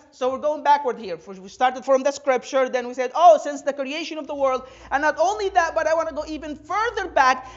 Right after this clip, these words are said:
and I wanna show you how the cross is the very focus of God's eternal purposes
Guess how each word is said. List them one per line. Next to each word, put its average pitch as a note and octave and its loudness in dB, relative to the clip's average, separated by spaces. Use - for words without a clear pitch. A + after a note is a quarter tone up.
and C#4+ 0
I D#4+ 6
wanna D#4+ 0
show F#4+ -6
you G#4+ -2
how G#4 0
the G#4+ 0
cross D#4+ -2
is D4+ -6
the D4+ 0
very A4 -2
focus G4+ -2
of C4 -2
God's G4 0
eternal F#4+ -4
purposes E4+ 0